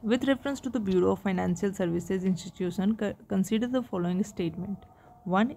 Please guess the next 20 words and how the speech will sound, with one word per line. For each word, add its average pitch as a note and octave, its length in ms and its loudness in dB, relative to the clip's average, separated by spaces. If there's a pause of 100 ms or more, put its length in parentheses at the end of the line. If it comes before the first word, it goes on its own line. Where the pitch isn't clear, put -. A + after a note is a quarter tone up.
it G3+ 100 -2
has A3 220 2
replaced F3+ 400 -2
the F#3+ 80 -2
Banks F3+ 440 -2
Board E3+ 360 0
Bureau. F3+ 420 0 (800)
Two, G#3+ 260 2 (240)
it G#3+ 140 0
will C4 200 4
select F#3 460 0
the G#3+ 100 4
heads F3+ 360 2
of G3+ 160 -2
public F3 320 0
sector F3 280 -4
banks F3 360 0
and G3 120 2
insurance F3+ 580 0
company. F3+ 580 -2